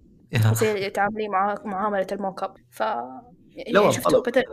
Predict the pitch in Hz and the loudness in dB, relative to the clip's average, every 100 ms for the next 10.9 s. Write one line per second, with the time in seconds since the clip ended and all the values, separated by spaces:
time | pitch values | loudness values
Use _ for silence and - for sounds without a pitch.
0 | 107 _ _ _ 131 131 117 113 110 113 | -10 _ _ _ -6 -4 -2 -4 -4 -6
1 | - _ _ _ _ 139 143 120 113 117 | -12 _ _ _ _ 4 4 2 -4 -2
2 | 117 110 110 113 - 113 107 101 95 - | 0 2 0 -2 -4 -4 -4 -6 -10 -14
3 | _ _ _ _ - 120 117 117 104 107 | _ _ _ _ -8 -6 -4 -4 -2 -4
4 | 101 - 107 110 110 120 107 104 113 104 | -6 -6 -6 -2 0 0 -2 -2 -2 -2
5 | 92 - 180 226 - 190 - 135 131 - | -4 -6 -8 -8 -12 -14 -10 -4 -4 -2
6 | 123 110 113 107 107 101 110 104 107 98 | -4 -2 -2 -2 -4 -6 -8 -6 -6 -8
7 | - 107 101 101 95 104 101 98 - _ | -6 -6 -6 -8 -10 -6 -6 -6 -12 _
8 | _ - 127 120 151 - 370 269 131 143 | _ -2 0 2 2 0 -2 -4 -2 0
9 | 117 - - - - - 113 120 - - | -2 -2 -10 -14 -20 -8 -2 -2 -2 -6
10 | 110 - - 113 117 101 101 110 110 | -8 -10 -6 -4 -4 -6 -4 -4 -4